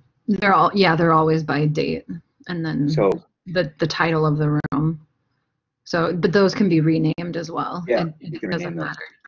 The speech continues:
Speaker 2: Yeah.
Speaker 1: Yeah, you can rename them afterwards.
Speaker 2: Yeah.
Speaker 1: Um,
Speaker 2: So that, so that might be, like, Tiffany, that might be a
Speaker 1: <clears throat>
Speaker 2: problem, especially, yeah, especially if you're not organizing your course content around the live sessions.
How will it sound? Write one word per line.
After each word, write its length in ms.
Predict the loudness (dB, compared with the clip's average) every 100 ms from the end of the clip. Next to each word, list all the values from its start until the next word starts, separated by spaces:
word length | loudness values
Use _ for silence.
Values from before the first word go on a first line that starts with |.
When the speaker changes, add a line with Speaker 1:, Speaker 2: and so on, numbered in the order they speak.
| -10
Speaker 2:
Yeah. 80 | -6
Speaker 1:
Yeah, 40 |
you 180 | -6 -8
can 120 | -6
rename 300 | -2 0 2
them 160 | 2 2
afterwards. 720 | 2 0 -2 0 0 -2 -8 _ _ _ _ _ _
Speaker 2:
Yeah. 120 | -14 -14 _ -6
Speaker 1:
Um, 340 | -2 2 2 4
Speaker 2:
So 120 | 4
that, 220 | 4 2 0 _ _ _
so 140 | -4
that 180 | 0 0 -2 _
might 240 | -4 -4
be, 120 | -4 -4
like, 200 | -4 -4
Tiffany, 300 | -2 -2 0
that 140 | 0
might 200 | 2 -2
be 120 | -2 2
a 20 |
Speaker 1:
<clears throat> 180 | 4 2
Speaker 2:
problem, 300 | -6 -12 _ _
especially, 480 | -4 -2 0 -2 -2 _ _ _ _ _ _ _ _ _
yeah, 200 | -2 -2 -6 -4
especially 320 | 0 4 4
if 60 |
you're 100 | 4
not 200 | 2 2
organizing 760 | 0 0 -2 -4 -4 -4 -6 -8 _ _ _ -8
your 100 | -6
course 300 | -2 -2 -2
content 600 | -4 -4 -4 -4 -6 -6 -6
around 440 | -4 -4 -4 -4
the 60 | 0
live 280 | 0 0
sessions. 680 | -2 -2 -2 -6 -12 -16 -18